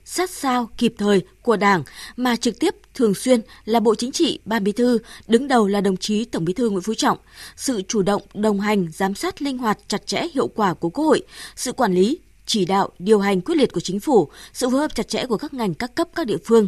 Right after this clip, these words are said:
sự vào cuộc đồng bộ của cả hệ thống chính trị và sự nỗ lực phấn đấu của toàn Đảng, toàn dân, toàn quân, cộng đồng doanh nghiệp,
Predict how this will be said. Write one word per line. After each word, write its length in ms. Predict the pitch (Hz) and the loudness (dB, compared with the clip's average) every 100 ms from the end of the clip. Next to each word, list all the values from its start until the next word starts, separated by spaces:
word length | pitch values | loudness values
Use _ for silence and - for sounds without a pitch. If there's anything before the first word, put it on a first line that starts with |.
| - - - | 0 -18 -16
sự 220 | - 254 | -6 -4
vào 140 | 247 240 | -2 -2
cuộc 260 | 247 226 | -2 -2
đồng 200 | - 214 | -2 0
bộ 160 | 220 185 | 2 0
của 120 | - | -2
cả 100 | 180 | -4
hệ 160 | 170 165 | -4 -4
thống 200 | 190 190 | -8 -8
chính 160 | 233 | -8
trị 300 | - 311 - - - 208 | -2 -2 -2 -8 -20 -14
và 340 | 180 208 196 180 | -4 0 0 -2
sự 260 | - 220 175 | -4 -4 -2
nỗ 180 | 190 269 | -4 0
lực 320 | 294 - - | 0 0 -6
phấn 180 | 202 208 | -4 0
đấu 180 | 202 | 0
của 140 | 247 233 | 0 -4
toàn 200 | 202 185 | -4 -2
Đảng, 240 | 202 160 131 | -2 -4 -6
toàn 180 | - 196 | -2 -2
dân, 280 | 175 254 247 - | -2 -4 -4 -4
toàn 200 | 196 160 | -4 -2
quân, 260 | 208 214 - - - | -2 -2 -4 -14 -6
cộng 160 | - 240 | -4 0
đồng 180 | 233 | -2
doanh 180 | 220 311 | 0 -4
nghiệp, 200 | 269 208 | 0 0